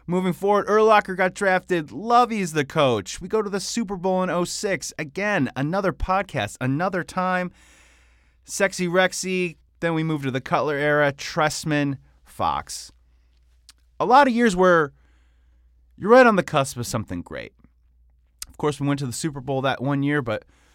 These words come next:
there's plenty of years where the Bears started off seven and one. Their defense was amazing, and then all of a sudden, they're kicking the Chargers' ass, and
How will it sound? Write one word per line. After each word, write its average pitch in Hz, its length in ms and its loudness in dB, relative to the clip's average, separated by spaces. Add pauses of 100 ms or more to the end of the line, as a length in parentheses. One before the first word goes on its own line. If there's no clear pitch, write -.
(120)
there's 220 180 -2
plenty 202 240 0
of 160 100 0
years 160 240 0
where 143 80 -8
the 123 80 -10
Bears 156 280 0
started 151 260 0
off 139 140 0
seven 151 280 -2
and 131 160 0
one. 156 200 0
Their 139 100 0
defense 151 480 -6
was 123 140 -6
amazing, 151 580 -4
and 143 140 -2
then 143 100 -2
all 147 80 0
of 143 80 -2
a 131 40 -6
sudden, 151 380 -4 (360)
they're 139 100 -4
kicking 160 380 -4
the 120 40 -2
Chargers' 143 520 -2
ass, 156 300 0
and 110 320 -6